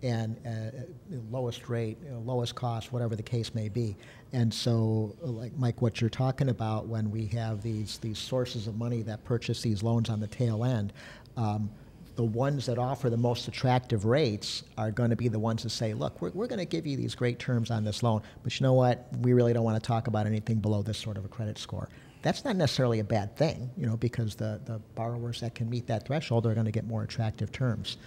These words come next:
So there, there's some, there's some method to the madness, but point well taken. You know, you can kinda,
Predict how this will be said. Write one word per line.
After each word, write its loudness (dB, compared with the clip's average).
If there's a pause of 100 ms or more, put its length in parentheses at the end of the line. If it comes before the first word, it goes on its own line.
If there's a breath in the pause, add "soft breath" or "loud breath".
(280 loud breath)
So 10
there, 8
there's 10
some, 8
there's 4
some 2
method 4
to 0
the 0
madness, 2
but 2 (480 loud breath)
point 6
well 6
taken. 4
You 0
know, 4
you 4
can 2
kinda, 4